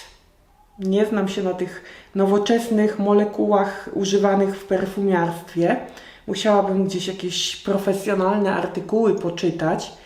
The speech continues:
później, a w ogóle to mam taką książkę, ale po włosku. No ale dobra, dobra, czytaj dalej.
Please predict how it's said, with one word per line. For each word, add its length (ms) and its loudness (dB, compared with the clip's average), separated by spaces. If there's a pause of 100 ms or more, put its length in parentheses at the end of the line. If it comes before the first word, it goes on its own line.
(500)
później, 560 2
a 60 -2
w 80 -2
ogóle 280 2
to 120 0
mam 280 2
taką 300 -4
książkę, 680 -2
ale 180 2
po 140 2
włosku. 680 0 (540)
No 100 0
ale 80 2
dobra, 380 2
dobra, 300 0
czytaj 360 0
dalej. 380 2